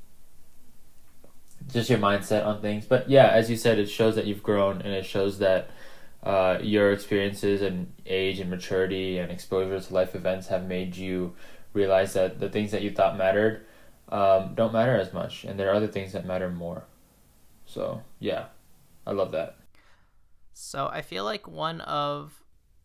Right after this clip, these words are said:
Speaker 2: the biggest pieces that we're putting together on how we would both, you know, really want to spend our last life is just be happy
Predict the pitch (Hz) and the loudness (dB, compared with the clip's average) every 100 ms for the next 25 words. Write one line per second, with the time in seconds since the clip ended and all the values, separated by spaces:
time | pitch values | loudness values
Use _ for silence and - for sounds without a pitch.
0 | _ _ - 165 139 147 147 147 - 135 | _ _ -10 -4 0 2 2 8 10 10
1 | - 139 127 131 - 127 127 131 127 110 | 6 -2 -4 8 10 10 6 -8 -10 -8
2 | 110 110 110 117 117 110 147 135 143 139 | -6 -4 -4 -2 -2 4 4 6 6 4
3 | 131 123 127 131 220 175 131 143 175 180 | 2 2 4 4 2 0 -2 -2 -2 -2
4 | 160 156 143 - - 123 139 - 131 127 | -2 -2 -2 -4 -2 -2 0 0 2 4
5 | 120 - 113 113 117 - - 120 117 - | 2 0 0 0 0 0 2 0 -4 -6
6 | - 170 - - 220 185 135 123 143 104 | -2 -2 -2 -6 -4 0 2 2 0 -4
7 | 117 | -6